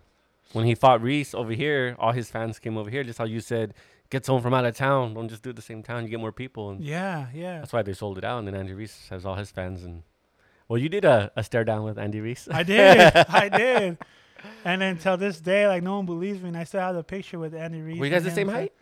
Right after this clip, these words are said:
Speaker 2: no, I was taller than
Speaker 1: You're
Speaker 2: him.
Speaker 1: taller than him?
Speaker 2: Yeah, I was taller than him.
Speaker 1: He's probably six two then.
Speaker 2: Yeah. I
Speaker 1: Yeah, 'cause he
Speaker 2: was
Speaker 1: doesn't seem that tall, but
Speaker 2: No, he was, yeah, he was six two, six one,
Speaker 1: Probably
Speaker 2: maybe.
Speaker 1: six two,
Speaker 2: Yeah.
Speaker 1: huh?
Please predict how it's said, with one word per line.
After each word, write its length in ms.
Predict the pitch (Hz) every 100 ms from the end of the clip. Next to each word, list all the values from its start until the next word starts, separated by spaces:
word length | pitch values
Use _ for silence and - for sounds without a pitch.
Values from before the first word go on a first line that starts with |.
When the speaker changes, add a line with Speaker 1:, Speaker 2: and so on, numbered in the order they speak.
| _ _ _ _
Speaker 2:
no, 140 | 143
I 100 | 143 147
was 160 | 143
taller 220 | - 123 123
than 140 | 123
Speaker 1:
You're 80 | 127
Speaker 2:
him. 40 |
Speaker 1:
taller 220 | 131 147 170
than 100 | 185
him? 80 | -
Speaker 2:
Yeah, 320 | 139 139 139 120 _ _ _
I 100 | 147
was 180 | 147 135
taller 260 | - 127 131
than 100 | 127
him. 160 | 123 131
Speaker 1:
He's 100 | 113
probably 180 | 139
six 240 | 104 - -
two 240 | - 107
then. 300 | 101 95 90 92
Speaker 2:
Yeah. 380 | - 139 156 143 120 _ _ _ _ _ -
I 60 | 151
Speaker 1:
Yeah, 20 |
'cause 80 | 165
he 20 | 123
Speaker 2:
was 20 | 147
Speaker 1:
doesn't 100 | 185
seem 140 | 113 101
that 200 | 92 -
tall, 260 | 113 151
but 140 | 139 151
Speaker 2:
No, 240 | 151 165
he 240 | 175 147 202
was, 400 | 233 285 220 - _ _ _ _
yeah, 180 | 196 254
he 40 |
was 140 | 302 254
six 240 | 247 -
two, 160 | - 226
six 240 | 220 -
one, 80 | 180
Speaker 1:
Probably 180 | 185 208
Speaker 2:
maybe. 120 | 202
Speaker 1:
six 100 | 220
two, 60 | 180
Speaker 2:
Yeah. 220 | 190
Speaker 1:
huh? 60 | 175